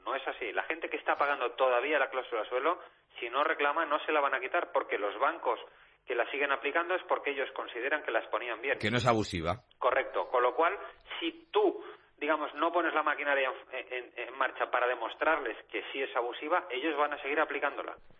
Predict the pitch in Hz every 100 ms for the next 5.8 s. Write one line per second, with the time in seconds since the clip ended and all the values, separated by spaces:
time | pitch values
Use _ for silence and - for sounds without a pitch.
0 | - _ _ _ 107 98 156 147 135 131
1 | 127 117 107 95 - - - - - -
2 | 135 127 131 170 135 - 123 139 139 156
3 | - 165 185 131 120 104 98 95 101 113
4 | 107 110 - 151 156 107 101 95 95 -
5 | 107 98 104 101 110 127 151